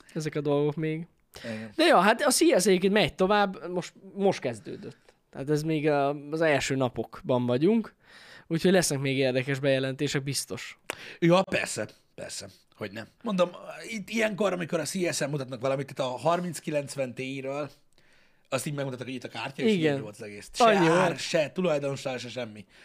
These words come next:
Speaker 2: Hogy az mikor lesz?
Speaker 1: Hát elmondta, hogy mennyi kudakor van benne, hogy most már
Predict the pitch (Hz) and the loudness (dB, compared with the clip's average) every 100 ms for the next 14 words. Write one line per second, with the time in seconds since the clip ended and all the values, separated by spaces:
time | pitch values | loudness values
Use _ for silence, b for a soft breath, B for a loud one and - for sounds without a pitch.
0 | B 143 139 165 190 175 143 156 151 233 | B -2 0 0 2 2 2 0 2 4
1 | 262 202 190 202 208 180 165 190 160 - | 6 6 6 6 6 4 2 2 2 2
2 | 156 147 147 156 156 151 143 - 143 | 0 2 2 0 0 -4 -6 -8 -4